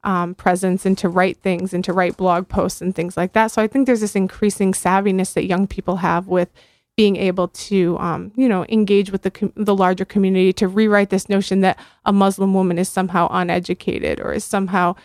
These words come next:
you know, not as, um, not as equal to men as, you know, a non-Muslim woman or, you know, whatever those kinds of stereotypes that people have about Muslim women. I think that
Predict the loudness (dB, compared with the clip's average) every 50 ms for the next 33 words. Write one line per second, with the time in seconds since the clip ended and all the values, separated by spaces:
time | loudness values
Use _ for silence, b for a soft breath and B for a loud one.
0 | b b b b b 0 0 0 2 2 2 2 2 2 2 0 0 -2 -2 -2
1 | -2 -2 -4 -8 -14 -16 _ -6 -6 -6 -6 -8 -10 -14 -20 _ _ -20 -10 _
2 | -2 2 2 2 2 2 0 -2 -4 -4 -4 -4 -2 -2 -2 -2 -2 0 0 0
3 | 2 2 2 0 0 0 -2 -2 -2 -2 -2 0 -2 -2 -4 -4 -4 -4 -2 -2
4 | -4 -4 -2 -4 -4 -4 -4 -4 -6 -6 -6 -6 -6 -4 -4 -4 -6 -6 -8 -10
5 | -10 -8 -8 -6 -2 0 2 2 4 4 2 2 2 0 0 -2 -2 -2 -2 -4
6 | -4 -4 -4 -6 -10 -8 -4 -2 0 0 0 -2 -4 -4 -6 -6 -6 -8 -12 -10
7 | -8 -6 -4 -4 -4 -4 -4 -4 -4 -4 -6 -6 -6 -6 -6 -6 -8 _ _ _
8 | _ _ _ _ _ _ _ _ -2 0 0 -2 -4 -6 -6 -6 -6 -6 -6 -6
9 | -6 -2 -2 -2 -2 -2 -2 -2 -2 -4 -6